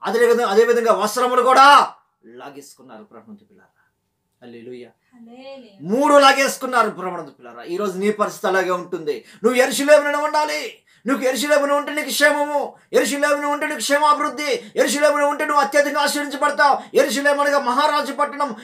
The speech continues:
Speaker 1: యెరూషలేము అనగా పరిశుద్ధ పట్టణం. అది దేవుని సహవాసానికి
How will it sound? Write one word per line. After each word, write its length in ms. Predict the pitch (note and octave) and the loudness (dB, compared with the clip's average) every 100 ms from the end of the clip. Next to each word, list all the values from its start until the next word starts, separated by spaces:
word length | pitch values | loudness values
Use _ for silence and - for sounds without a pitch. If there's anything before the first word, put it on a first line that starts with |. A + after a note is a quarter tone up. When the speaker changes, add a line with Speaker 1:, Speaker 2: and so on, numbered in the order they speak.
| - | -2
Speaker 1:
యెరూషలేము 420 | C#4+ D#4 D4 D4 | 0 0 0 0
అనగా 180 | D4+ D4+ | 0 0
పరిశుద్ధ 440 | - B3 D#4+ F4+ F4+ E4 | -2 -4 -2 2 2 4
పట్టణం. 280 | C4 C4+ | -2 -4
అది 220 | A#3+ G#3 A2+ _ _ _ _ _ _ | -6 -8 -14 _ _ _ _ _ _
దేవుని 380 | B2+ F3+ F#3+ G3 | _ -2 -2 -2
సహవాసానికి 1200 | - F3+ G#3 G#3+ G#3+ G#3 A3 G#3+ B3+ D4 A3 - | -6 -4 2 2 2 0 -4 -4 0 2 2 -2